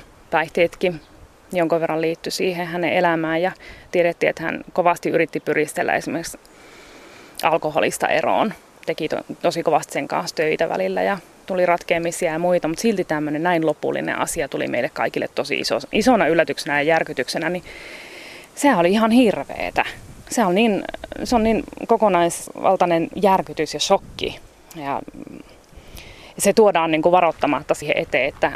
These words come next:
nyt, nyt sulla on tämmönen tässä elämässä ja, mm, asiat muuttu kaikki. Koko elämä muuttui siihen.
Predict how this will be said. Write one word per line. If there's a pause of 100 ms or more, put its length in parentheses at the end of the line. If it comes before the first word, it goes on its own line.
nyt, (140)
nyt
sulla
on
tämmönen
tässä (720)
elämässä
ja, (1800)
mm, (380)
asiat
muuttu
kaikki. (580)
Koko
elämä
muuttui
siihen.